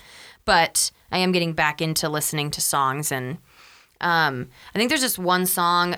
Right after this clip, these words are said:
by, let me look it up. I think it's called What We Need, or, um, but I really liked it because it's saying what we think we need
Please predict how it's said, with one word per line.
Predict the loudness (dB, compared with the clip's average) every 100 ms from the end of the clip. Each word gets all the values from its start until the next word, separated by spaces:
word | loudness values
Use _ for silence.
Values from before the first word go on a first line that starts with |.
| -6
by, | -2 0 2 2 2 0 -2 -6 -10
let | -6 -4
me |
look | -2 -2
it | 0
up. | 0 -2 -8 -14 -20 -16 -12
I | -4
think | -2
it's | -2
called | 0 0
What | 2 0
We | 2 0
Need, | 0 0 0 0
or, | 0 -2 -6 -14 _ _ _ -10
um, | -8 -6 -6 -8 -10 -14 _ _ _ _ _ _ _ _ _ _ _ -2
but | 2
I | 2
really | 2 0 0 2
liked | 2 0 0
it | -2
because | 0 -2
it's | 0 0
saying | 0 2 2 0
what | -2 -2
we | -4
think | -4 -2 -2 0
we | 0
need | 0 0 0